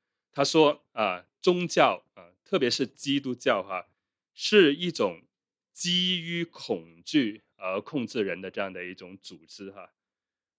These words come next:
这点特别体现在末日审判的这样的一个话题上面。就好像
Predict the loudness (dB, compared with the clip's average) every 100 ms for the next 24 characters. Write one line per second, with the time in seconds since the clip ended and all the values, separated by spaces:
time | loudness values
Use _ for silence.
0 | _ 6 6 6 0 2 4 4 6 4
1 | 4 0 -14 -14 -14 -6 2 2 2 0
2 | 2 2 -4 _ -4 2 4 2 -2 -6
3 | -6 -8 -10 -8 -6 -4 -6 -10 _ _
4 | _ 0 2 2 0 -2 -2 -2 -2 0
5 | 2 2 -2 -18 -14 -10 -10 -10 -20 _
6 | _ _ _ _ _ 6 8 8 6 6
7 | 4 0